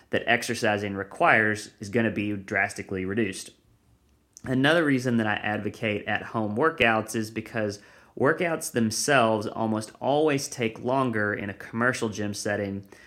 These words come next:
because you're sharing equipment with other gym goers. This means waiting for your turn on different pieces of equipment, which really can draw out the process. Plus, if you're doing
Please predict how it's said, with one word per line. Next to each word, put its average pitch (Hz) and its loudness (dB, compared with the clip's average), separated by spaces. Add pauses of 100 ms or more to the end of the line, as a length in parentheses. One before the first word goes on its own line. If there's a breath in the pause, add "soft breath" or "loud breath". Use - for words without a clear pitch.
(160 loud breath)
because 117 0
you're 98 -2
sharing 131 2
equipment 117 -2
with 104 -6
other 107 0
gym 113 2
goers. - -8 (380 loud breath)
This - -2
means 120 2
waiting 117 0
for 139 -4
your 135 2
turn 127 0
on 104 -4
different 110 -4
pieces 104 -8
of 95 -10
equipment, 147 0 (400 loud breath)
which 107 -2
really 131 4
can 120 -2
draw 104 2
out 98 -2
the - -14
process. 92 -6 (500 loud breath)
Plus, 131 2
if 117 -2
you're 135 6
doing 120 4